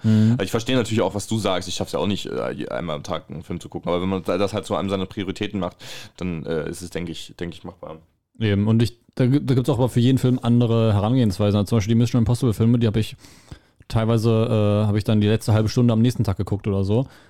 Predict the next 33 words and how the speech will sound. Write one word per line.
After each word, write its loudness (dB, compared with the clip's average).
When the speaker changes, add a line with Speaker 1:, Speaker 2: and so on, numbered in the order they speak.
Speaker 1:
Und 2
auf 0
dem 2
Laptop, -2
ich -4
wollte 2
die 2
auf -2
dem 2
Laptop 0
schauen -2
irgendwie. 0
<laughs> -6
Teilweise, 2
ich 2
glaub, -2
den 2
vierten 0
hab 4
ich 2
auf 0
dem 2
Laptop -2
geschaut. -2
Und, 2
ähm, 2
das, -8
das -6
hat, -2
das -2
war 2
halt 0
super. 0